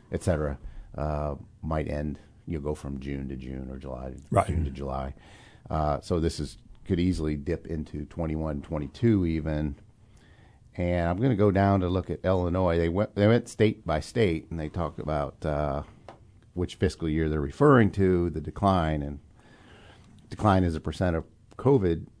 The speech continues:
Speaker 1: nineteen revenue projections. So I'm gonna go to one of the whoppers, oddly enough, is Colorado, twenty percent, California,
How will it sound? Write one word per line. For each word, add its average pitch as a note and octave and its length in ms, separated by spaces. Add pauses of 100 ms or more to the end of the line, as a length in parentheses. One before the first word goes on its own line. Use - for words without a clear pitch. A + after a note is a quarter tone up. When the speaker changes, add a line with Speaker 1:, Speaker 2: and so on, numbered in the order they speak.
(340)
Speaker 1:
nineteen E2+ 560
revenue D#2+ 340
projections. D2 720
So E2+ 140
I'm E2+ 140
gonna F2 120
go D2+ 240
to C2 380 (680)
one A2+ 120
of G#2 60
the F#2+ 80
whoppers, E2+ 560 (260)
oddly B2+ 240
enough, A#2 220
is - 80
Colorado, F#2+ 580
twenty F#2+ 320
percent, - 480 (460)
California, F2 720